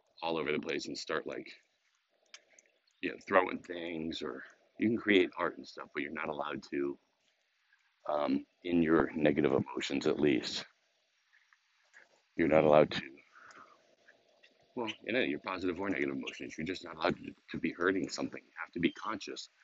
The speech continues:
of your consciousness while you are in your body. Just like when you're in a car, it's really a great, huh,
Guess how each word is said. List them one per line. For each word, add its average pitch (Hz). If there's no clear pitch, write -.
of 87
your 73
consciousness -
while 78
you 73
are 65
in 80
your 73
body. 69
Just 95
like 85
when 85
you're 80
in 82
a 95
car, 69
it's -
really 107
a 65
great, 80
huh, 101